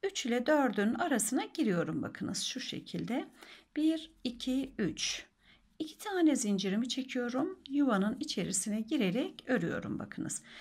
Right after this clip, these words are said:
Tekrar V'mi yerleştirdim. Şuradaki görmüş olduğumuz kabartılı bölümümüzün içerisine. Şimdi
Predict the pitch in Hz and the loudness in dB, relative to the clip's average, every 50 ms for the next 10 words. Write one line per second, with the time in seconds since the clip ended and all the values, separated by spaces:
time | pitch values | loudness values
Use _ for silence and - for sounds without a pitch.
0 | - - _ - - 392 370 - - - 180 196 240 311 - - - _ _ _ | -20 -20 _ -12 -6 -6 -4 -2 0 2 2 2 2 0 -4 -6 -12 _ _ _
1 | _ _ _ _ _ _ _ - 330 330 277 220 180 208 262 330 381 - 330 302 | _ _ _ _ _ _ _ -2 2 4 6 6 6 4 2 2 0 -2 -4 0
2 | 285 311 254 208 185 170 170 170 - - - - 180 175 220 262 311 311 311 - | 4 6 6 6 6 4 2 0 -2 -2 -2 -2 -2 0 4 4 4 4 4 2
3 | - 311 214 - - - - - - 233 - 285 277 262 220 196 190 190 - 196 | -2 -4 -2 -2 -2 -4 -4 -6 -10 -6 -2 0 2 4 4 2 0 -2 -2 -2
4 | 190 180 175 180 185 - - - 311 - - - - 403 311 262 196 196 202 - | -2 -2 -2 -2 -2 0 0 0 0 -2 -4 -6 -4 0 4 4 4 4 4 0
5 | - 180 190 196 220 262 247 170 170 180 190 196 208 202 - 302 392 453 - - | -4 -4 -4 0 0 2 2 2 2 0 2 0 0 0 0 -2 -4 -4 -6 -8
6 | 269 - - 185 185 - - - - 175 - - 175 - - - - - - - | -6 -4 -2 -2 -2 -2 -2 -2 -2 -2 -4 -6 -6 -10 -14 -20 -20 -20 -20 -20
7 | - _ - - - - 440 277 180 170 180 202 233 | -20 _ -8 -6 -4 -4 -4 -6 -4 -2 -2 0 0